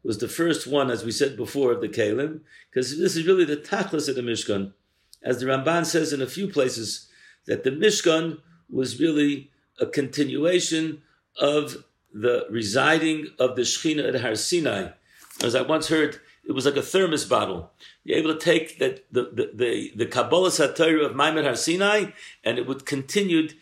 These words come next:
in the Midbar, together with the Shechina on Har Sinai. Now the Shechina and Har Sinai continued in the Mishkan. So the, according to the Ramban, the Tachlis of the Mishkan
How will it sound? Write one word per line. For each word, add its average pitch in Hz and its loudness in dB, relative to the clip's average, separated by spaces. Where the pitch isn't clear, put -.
in 156 -2
the 147 0
Midbar, 143 4
together 156 2
with 147 -2
the 143 -2
Shechina 131 0
on 147 4
Har 135 2
Sinai. 151 4
Now 151 4
the 131 0
Shechina 156 2
and 131 -2
Har 120 0
Sinai 139 -2
continued 131 -4
in 123 -4
the 120 -2
Mishkan. 90 -2
So 120 0
the, - -2
according 233 4
to 202 4
the 180 2
Ramban, 143 4
the 123 -2
Tachlis 156 -2
of 120 -4
the 127 -4
Mishkan 117 -2